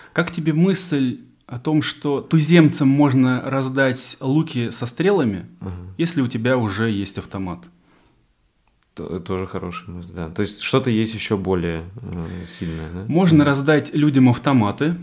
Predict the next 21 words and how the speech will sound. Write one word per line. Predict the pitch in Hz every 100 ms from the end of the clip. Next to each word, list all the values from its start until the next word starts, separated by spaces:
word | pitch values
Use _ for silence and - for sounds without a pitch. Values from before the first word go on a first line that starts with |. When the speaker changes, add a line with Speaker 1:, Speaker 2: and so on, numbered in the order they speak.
| - - _ _ _ _ -
Speaker 1:
если | 147 147
у | 127
тебя | 117 123 131 135
есть, | 123 110 123 117 - -
э, | 113 104
психотронное | - 120 - 117 151 185 170 156
оружие, | 151 156 131 117
если | 113 -
у |
тебя | 101 101
есть | 98 95 143
ядерное | 156 147 139 131
оружие, | 127 107 107
есть, | 107 -
е-, | 113 113
если | 117 131 -
у | 120
тебя | 117 117
есть | 117 113 113
экономическое | 120 120 117 110 - - 90
оружие. | 87 85 87